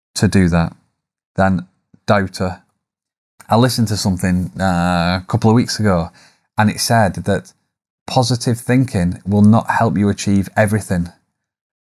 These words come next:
but positive thinking will help you achieve anything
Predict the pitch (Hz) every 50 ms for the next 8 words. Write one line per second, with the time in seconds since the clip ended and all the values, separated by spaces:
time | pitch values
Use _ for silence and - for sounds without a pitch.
0 | _ _ _ - 113 - - - - 123 113 120 117 - - 110 - - - 120
1 | 123 120 - - 98 92 95 - 87 104 101 - - 107 101 69 80 98 98 98
2 | - - 101 95 - - 110 117 123 120 120 - 95 90 90 95 98